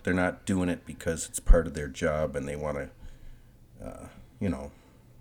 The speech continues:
like a bodybuilder or power lifter or an athlete who wants to get better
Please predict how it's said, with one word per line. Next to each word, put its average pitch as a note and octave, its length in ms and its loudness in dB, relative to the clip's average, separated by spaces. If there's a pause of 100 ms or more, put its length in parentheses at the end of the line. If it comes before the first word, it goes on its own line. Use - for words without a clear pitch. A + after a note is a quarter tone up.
(1900)
like F#2 160 0
a - 60 -2
bodybuilder C#2+ 640 -2
or C2 640 -6 (1000)
power D2+ 320 0
lifter D2 520 -4
or - 420 -8 (1000)
an F#2 120 4
athlete E2 680 -2 (140)
who F2 60 2
wants D2+ 300 2
to E2 80 -4
get D2+ 220 -4
better C#2+ 360 -2